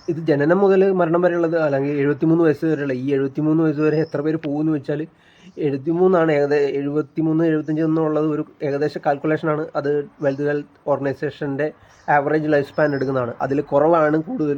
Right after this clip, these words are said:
കുറ-, കുറവും ഒരല്പം കൂടുതലും ഉണ്ടാവാം. എന്തായാലും ഇരുപത്താറ്,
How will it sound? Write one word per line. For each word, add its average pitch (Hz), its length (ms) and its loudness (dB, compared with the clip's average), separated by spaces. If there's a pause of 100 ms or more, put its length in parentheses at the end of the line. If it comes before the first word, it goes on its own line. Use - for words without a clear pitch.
(120)
കുറ-, 147 280 -2
കുറവും 156 320 0 (460)
ഒരല്പം 170 480 4
കൂടുതലും 156 340 4 (260)
ഉണ്ടാവാം. 131 420 0 (960)
എന്തായാലും 147 420 2 (100)
ഇരുപത്താറ്, 139 380 -2